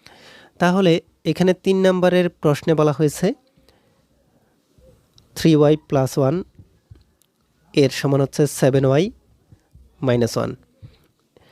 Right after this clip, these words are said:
এখানে আমরা দেখতে পাচ্ছি এখানে থ্রি ওয়াই আছে, আবার এখানে সেভেন ওয়াই আছে, আর এখানে সংখ্যা আছে ওয়ান, এই পাশে সংখ্যা আছে ওয়ান। আমরা এই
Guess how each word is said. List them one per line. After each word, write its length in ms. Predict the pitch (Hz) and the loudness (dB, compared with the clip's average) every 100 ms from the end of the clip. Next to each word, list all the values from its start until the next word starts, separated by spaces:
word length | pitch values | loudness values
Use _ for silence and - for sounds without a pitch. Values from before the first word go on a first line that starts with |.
| _ _ _ _ _ - | _ _ _ _ _ -2
এখানে 260 | 156 190 214 | 0 0 0
আমরা 180 | 180 147 156 _ _ _ _ - 143 | 2 0 -2 _ _ _ _ -8 -6
দেখতে 200 | 127 151 | -4 -4
পাচ্ছি 300 | 147 - - 165 170 - - 151 | -4 -4 -2 -2 -2 -10 -6 -4
এখানে 200 | 143 156 156 | 0 0 0
থ্রি 120 | 156 147 | 0 2
ওয়াই 140 | 147 143 | 2 0
আছে, 200 | - 175 214 _ - 143 | -2 -4 -4 _ -8 -4
আবার 140 | 143 143 | -2 -2
এখানে 180 | 147 143 - | -2 -4 -2
সেভেন 220 | 127 127 | -2 -2
ওয়াই 160 | 117 113 | 0 -2
আছে, 180 | 110 123 - _ _ _ - | -4 -10 -14 _ _ _ -4
আর 80 | 131 | -2
এখানে 180 | 127 143 - | 0 -2 0
সংখ্যা 220 | 143 139 147 | -2 -2 -2
আছে 120 | 147 | 0
ওয়ান, 160 | 143 196 - _ _ _ - | 0 -2 -6 _ _ _ -4
এই 140 | 139 139 | -2 -2
পাশে 180 | 131 147 135 | -4 -4 -4
সংখ্যা 200 | 123 127 | -4 -6
আছে 120 | - | -4
ওয়ান। 180 | 117 123 139 _ _ _ _ 151 | -6 -8 -12 _ _ _ _ -2
আমরা 260 | 143 156 170 - | 0 2 0 -2
এই 80 | 147 | -2